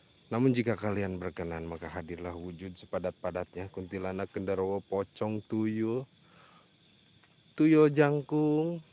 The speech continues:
ya, sok mangga. Silahkan wujud sepadat-padatnya.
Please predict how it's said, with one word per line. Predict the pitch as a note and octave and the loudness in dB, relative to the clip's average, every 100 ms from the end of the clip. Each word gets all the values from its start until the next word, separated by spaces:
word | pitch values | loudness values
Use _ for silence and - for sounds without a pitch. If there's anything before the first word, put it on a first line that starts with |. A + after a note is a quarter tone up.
| - - | -20 -4
ya, | C3+ C#3+ - - - - - | -2 -2 -8 -20 -20 -20 -8
sok | B2 - | -6 -4
mangga. | A#2+ A#2+ A2+ A2 - - - - - - - - - - | -2 -2 -2 -4 -6 -16 -20 -20 -20 -20 -20 -20 -20 -10
Silahkan | A2 G#2+ G2 F#2+ G#2 A#2 A2 - - - - - - - - - | -4 -2 -4 -4 -4 -4 -10 -20 -20 -20 -20 -20 -20 -20 -14 0
wujud | A2+ A2 A2+ A#2+ A#2+ | 0 2 2 0 0
sepadat-padatnya. | - - G#2+ A2 G#2+ G#2 - G2+ G2+ - F#2+ | -10 -10 -4 0 0 0 -2 -2 -2 -4 -8